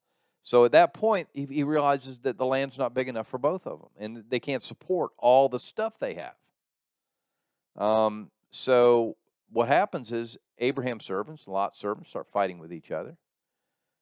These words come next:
And there's Canaanites in the land, there's Perizzites in the land, not parasites, Perizzites. And it's just not room for everyone. Now, we don't know how much, uh, about Lot.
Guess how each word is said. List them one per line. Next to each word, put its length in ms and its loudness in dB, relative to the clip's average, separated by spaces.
And 380 -4
there's 160 -2
Canaanites 640 -4
in 80 -12
the 80 -6
land, 380 -10
there's 140 -12
Perizzites 800 -2
in 80 -12
the 80 -8
land, 280 -10
not 120 -12
parasites, 760 -2
Perizzites. 800 -2
And 320 -4
it's 100 -10
just 140 -10
not 160 6
room 140 0
for 160 0
everyone. 340 -6
Now, 140 0
we 80 2
don't 140 4
know 80 2
how 120 2
much, 500 -2
uh, 380 -2
about 360 4
Lot. 320 2